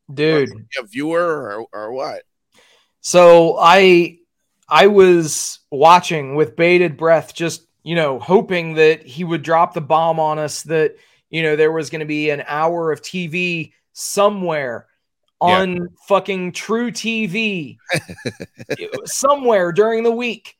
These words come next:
Speaker 2: Right.
Speaker 1: Um, but nope, it, uh, it was not, it was not to be. Um, so as for now, Ring of Honor T V will have to be streamed via the Honor Club website.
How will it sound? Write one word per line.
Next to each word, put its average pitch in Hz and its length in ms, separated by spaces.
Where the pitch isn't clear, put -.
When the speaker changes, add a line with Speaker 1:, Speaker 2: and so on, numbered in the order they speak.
Speaker 2:
Right. 127 220
Speaker 1:
Um, 165 720
but 147 320
nope, 208 320
it, 175 340
uh, 180 360
it 170 40
was 185 280
not, 175 320
it 170 120
was 190 160
not 202 200
to 185 80
be. 170 420
Um, 156 500
so 170 580
as 185 280
for 226 180
now, 165 320
Ring 160 240
of 151 100
Honor 160 260
T 170 220
V 156 240
will 151 200
have 147 320
to 175 100
be 165 380
streamed 175 720
via 151 460
the 156 220
Honor 175 240
Club 160 360
website. 135 800